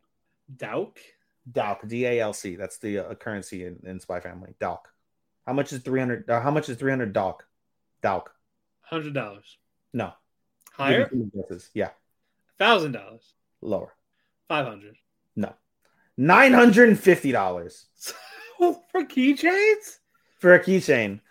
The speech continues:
Speaker 1: Jesus.
Speaker 2: Nine hundred and fifty dollars American dollars per keychain.
Speaker 1: For?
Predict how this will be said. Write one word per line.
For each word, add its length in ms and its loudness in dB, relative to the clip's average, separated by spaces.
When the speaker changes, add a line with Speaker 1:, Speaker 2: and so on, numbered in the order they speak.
Speaker 1:
Jesus. 220 8
Speaker 2:
Nine 300 6
hundred 260 2
and 120 -4
fifty 360 0
dollars 320 6
American 520 6
dollars 640 0
per 180 0
keychain. 560 -10
Speaker 1:
For? 500 2